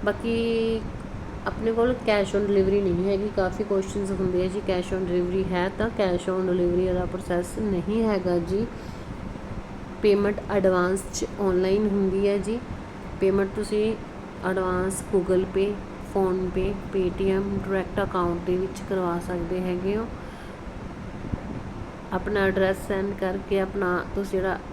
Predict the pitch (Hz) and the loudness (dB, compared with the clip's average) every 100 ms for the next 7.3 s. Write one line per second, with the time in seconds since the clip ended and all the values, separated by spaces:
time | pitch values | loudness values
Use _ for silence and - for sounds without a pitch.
0 | - 185 190 185 190 190 190 185 185 185 | -6 2 4 4 4 2 2 2 2 2
1 | 196 196 180 - 175 185 190 185 190 190 | 2 2 0 0 -2 0 0 0 0 0
2 | 208 208 196 202 190 185 196 196 202 202 | 2 4 4 4 4 6 4 4 2 0
3 | 190 185 190 196 185 180 175 175 175 175 | 2 2 2 2 4 4 6 4 4 4
4 | 175 175 - 185 - 175 185 185 196 - | 4 0 -2 -2 0 0 2 2 2 0
5 | 185 175 185 196 - - - - - - | -2 0 0 -2 -4 -6 -8 -8 -8 -8
6 | - - - 190 214 214 - 214 - 202 | -8 -6 -2 4 4 4 0 -2 2 6
7 | 175 175 175 | 8 8 4